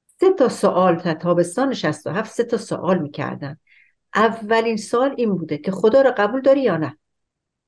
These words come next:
اگر می‌گفتن نه، تمام، دیگه به سوال دوم و سوم نمی‌کشی و حکم اعدام. اگر می‌گفتن بله، می‌گفت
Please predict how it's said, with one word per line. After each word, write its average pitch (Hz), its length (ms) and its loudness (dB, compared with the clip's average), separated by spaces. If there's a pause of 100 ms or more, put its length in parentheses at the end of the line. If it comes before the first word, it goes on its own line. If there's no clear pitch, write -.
(300)
اگر 247 360 2
می‌گفتن 226 440 2 (300)
نه، 302 280 2
تمام، 214 460 0 (360)
دیگه 170 200 2
به 277 80 2
سوال 180 340 2
دوم 170 320 0
و 165 40 0
سوم 175 340 0
نمی‌کشی - 600 -2 (580)
و 180 160 2
حکم 262 380 0
اعدام. 160 520 4 (340)
اگر 330 360 4
می‌گفتن 294 640 2
بله، 226 720 4 (440)
می‌گفت 185 380 0